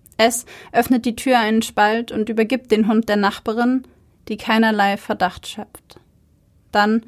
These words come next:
will Thomas N. die finanziellen Verhältnisse der Familie wissen. Er zwingt Carla S., ihm alle Kontodaten und ihre Vermögensverhältnisse offenzulegen. Im Anschluss zwingt er sie, zur Bank in Rupperswil zu fahren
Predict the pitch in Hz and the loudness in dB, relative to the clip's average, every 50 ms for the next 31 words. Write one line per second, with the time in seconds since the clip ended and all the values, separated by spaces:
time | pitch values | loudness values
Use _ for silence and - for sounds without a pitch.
0 | - _ _ _ _ _ _ _ _ _ - 226 226 - - 226 226 220 226 - | -12 _ _ _ _ _ _ _ _ _ -2 -2 0 0 0 2 2 2 2 0
1 | - 214 220 220 220 214 220 220 - 240 220 214 214 214 - - 220 208 202 208 | -2 0 0 2 2 2 0 0 0 0 2 2 0 -2 -4 -2 -2 -2 -2 -2
2 | - - 233 226 214 202 208 - 180 - - 190 180 185 - - 185 190 185 180 | -2 -2 -2 -2 -2 -2 -4 -8 -10 -8 -8 -8 -8 -8 -8 -8 -6 -6 -6 -6
3 | 185 190 196 214 - - 196 - - - - _ _ _ _ _ _ _ _ _ | -8 -8 -10 -10 -10 -12 -16 -14 -14 -16 -16 _ _ _ _ _ _ _ _ _
4 | _ - - 240 247 247 - - - 254 247 247 240 240 247 - - 208 208 208 | _ -6 -2 -2 0 0 -2 -2 0 2 2 2 2 0 -2 -4 -2 0 0 2
5 | 208 - - - 202 220 - - - - - - - - - _ - 226 226 226 | 0 -2 -2 -2 -4 -4 -6 -12 -14 -16 -20 -20 -20 -20 -14 _ 0 2 2 2
6 | - - 226 240 240 240 - 262 240 240 - 269 214 214 208 202 196 190 - - | 4 2 4 2 2 2 2 0 0 0 0 0 0 2 2 4 4 2 0 -2
7 | 208 208 190 - 202 - - 202 208 220 - 220 220 220 233 214 214 220 - - | -4 -4 -2 -4 -6 -6 -6 -6 -6 -4 0 2 4 4 4 2 0 -4 -2 -4
8 | 202 226 208 - - 220 220 - - - 220 - - 214 - - - 196 214 202 | -2 -2 -2 -2 -4 -6 -4 -4 -4 -4 -4 -4 -4 -8 -8 -6 -8 -10 -8 -8
9 | 202 208 214 220 110 226 220 - _ _ _ _ _ _ _ _ _ _ _ _ | -10 -8 -6 -6 -6 -6 -8 -12 _ _ _ _ _ _ _ _ _ _ _ _
10 | _ _ - - 247 240 233 233 233 240 240 - - 254 247 240 - - - - | _ _ -2 0 2 2 4 4 2 2 0 -2 -2 -2 -2 -4 -4 -10 -10 -4
11 | - 240 240 247 233 - 226 233 220 233 240 233 233 - - 247 220 226 226 220 | 0 2 2 2 0 0 0 0 0 0 -2 -2 -4 -4 -4 -4 0 2 2 2
12 | 233 240 240 240 - - 233 226 226 254 247 - 254 226 226 - - 220 214 214 | 2 2 0 -2 0 0 0 0 0 -2 -4 -2 -4 -4 -4 -4 -2 -2 0 0
13 | 214 - - 240 - - 220 208 214 214 208 220 220 | -2 -4 -8 -8 -4 0 0 2 2 2 2 0 0